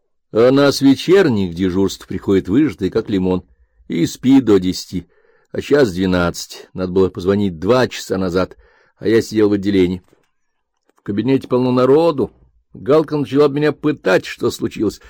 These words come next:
а мне было бы неудобнее отвечать при всех, потому что я должен врать, а это со стороны смешно. Странный народ женщины, из ребра створены как-никак, ребро не череп,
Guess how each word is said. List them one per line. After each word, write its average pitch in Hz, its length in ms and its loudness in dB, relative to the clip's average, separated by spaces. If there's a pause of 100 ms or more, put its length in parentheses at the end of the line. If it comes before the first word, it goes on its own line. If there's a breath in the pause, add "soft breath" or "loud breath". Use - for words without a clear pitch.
(200 loud breath)
а 107 140 0
мне 113 180 2
было 113 160 2
бы 104 80 -4
неудобнее 110 580 2
отвечать 95 480 -2
при 98 140 -6
всех, - 440 -6
потому - 200 -12
что - 120 -6
я 98 60 4
должен 113 520 2
врать, 135 500 0
а 101 120 -2
это 113 140 -2
со - 100 -10
стороны 98 300 -2
смешно. 107 540 -12 (1120 loud breath)
Странный 214 540 0
народ 196 260 2
женщины, 139 640 -6 (460)
из 113 240 2
ребра 131 440 4
створены 135 500 0
как-никак, 117 580 -6 (300)
ребро 110 360 2
не 113 160 2
череп, 147 460 0